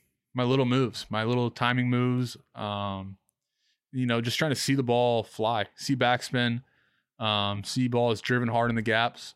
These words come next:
and, you know, just kinda raise your, raise your confidence a little bit before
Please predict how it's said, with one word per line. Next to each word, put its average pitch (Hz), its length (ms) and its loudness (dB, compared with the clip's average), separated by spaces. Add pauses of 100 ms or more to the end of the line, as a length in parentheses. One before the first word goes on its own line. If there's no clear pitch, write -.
and, 107 640 -2 (480)
you 143 80 -6
know, 120 120 0
just 131 160 -2
kinda 135 160 2
raise 123 280 2
your, 123 220 0 (200)
raise 127 160 0
your 131 80 -2
confidence 123 480 -2
a 107 60 -4
little 107 140 0
bit 107 180 0
before 113 520 -2